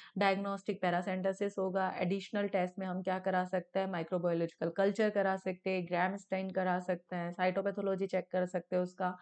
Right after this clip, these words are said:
इसके अलावा हमें सैक टेस्ट कराना है जिसमें सीरम ascites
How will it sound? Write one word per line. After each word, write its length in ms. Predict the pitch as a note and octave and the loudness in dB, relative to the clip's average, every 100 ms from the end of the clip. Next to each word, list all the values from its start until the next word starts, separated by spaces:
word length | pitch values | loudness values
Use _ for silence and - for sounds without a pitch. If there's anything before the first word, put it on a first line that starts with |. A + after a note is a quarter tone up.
| - - - - | -20 -20 -20 -8
इसके 260 | G#3+ - G#3+ | -8 2 2
अलावा 480 | - G3+ F#3 F3+ G3 | 4 2 2 0 -2
हमें 280 | F#3 F3+ | 0 -2
सैक 280 | F#3 F#3 F3 | 0 2 2
टेस्ट 240 | G3+ G3+ - | -2 -4 0
कराना 320 | G3+ F#3+ F#3+ | 0 0 0
है 120 | F#3+ | -4
जिसमें 220 | F3+ F3+ | -4 -6
सीरम 440 | F#3 - G3 G3+ A3 | -8 -2 -2 0 -2
ascites 460 | - - F3 F3 | -6 -4 -4 -4